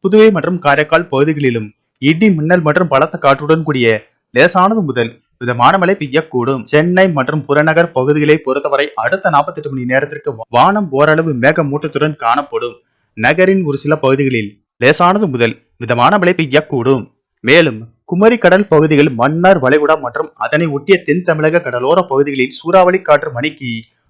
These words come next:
அறுபத்தைந்து கிலோமீட்டர் வேகத்தில் வீசக்கூடும் என்பதால்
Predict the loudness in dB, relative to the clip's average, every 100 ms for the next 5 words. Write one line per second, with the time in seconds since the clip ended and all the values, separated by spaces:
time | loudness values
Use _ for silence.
0 | -4 2 4 4 2 2 2 2 2 2
1 | 2 0 -6 -4 -2 0 0 0 -4 -4
2 | -2 0 2 0